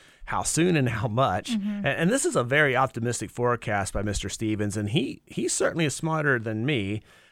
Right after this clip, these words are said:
Speaker 1: But as we pointed out in the first half of the show, rates dropping may not be one hundred percent realized as savings from a payment perspective, at least immediately,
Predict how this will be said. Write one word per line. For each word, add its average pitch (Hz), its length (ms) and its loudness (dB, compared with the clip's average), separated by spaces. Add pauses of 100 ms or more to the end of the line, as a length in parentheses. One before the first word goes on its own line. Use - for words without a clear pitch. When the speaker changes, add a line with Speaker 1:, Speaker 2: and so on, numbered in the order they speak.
Speaker 1:
But 127 160 2
as 170 220 -2
we 220 80 -2
pointed 170 340 6
out 127 200 4
in 95 40 -6
the 110 80 -4
first 254 480 -4
half 107 240 -2
of 92 80 -10
the 92 60 -4
show, 87 480 -6 (520)
rates 180 480 0
dropping 143 760 0
may 214 240 0
not 185 200 -2
be 135 140 -4
one 135 200 2
hundred 139 180 0
percent 107 280 -4
realized 113 560 2
as 95 140 -4
savings 151 800 -4 (540)
from 113 180 -4
a 92 60 -4
payment 120 380 -2
perspective, 170 500 -4
at 73 80 -4
least 131 180 -2
immediately, 139 720 -2